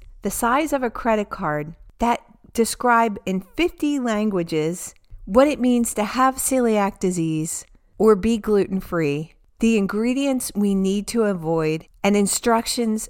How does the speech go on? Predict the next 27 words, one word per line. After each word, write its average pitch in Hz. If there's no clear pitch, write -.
for 202
kitchen 185
staff. -
Not 247
only 269
are 240
the 214
cards 220
available 190
for -
celiac 294
and 208
gluten-free, 208
but 220
over 220
five 269
hundred 220
allergens 170
and 240
even 269
custom 226
cards 180
can 180
be 165
made 156
that 226
combine 208